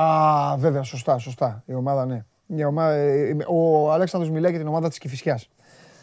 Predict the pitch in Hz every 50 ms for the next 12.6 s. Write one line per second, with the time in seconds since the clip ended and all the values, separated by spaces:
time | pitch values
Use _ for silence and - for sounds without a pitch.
0 | - - - _ _ _ _ - 180 196 226 285 285 - - 240 208 196 185 180
1 | 180 180 165 165 160 147 - 190 170 151 151 175 156 180 165 233 226 190 151 123
2 | 110 - - - 170 165 170 180 180 175 175 175 160 - 220 - 233 208 196 220
3 | 226 220 214 185 185 190 170 151 220 220 226 233 - - - - 175 156 180 175
4 | 202 233 233 240 - - _ _ _ _ - _ - - 226 - - 247 208 220
5 | 214 170 208 190 190 185 170 226 226 214 160 - 233 233 214 190 131 - - 196
6 | 214 214 - - - _ _ _ _ _ _ _ _ _ _ - - - - 160
7 | - _ _ _ _ _ _ _ _ _ _ _ - - - 170 170 175 202 214
8 | 214 220 214 185 208 202 202 202 196 196 190 190 - 190 180 185 208 208 208 196
9 | 208 185 202 202 208 214 214 208 196 175 185 190 202 185 180 175 175 196 156 -
10 | 196 190 180 202 214 226 208 196 180 175 170 170 180 185 208 214 214 190 165 175
11 | 170 156 180 196 208 214 208 190 190 196 202 202 214 214 202 - 180 175 170 165
12 | 165 165 160 156 151 147 143 143 131 123 - _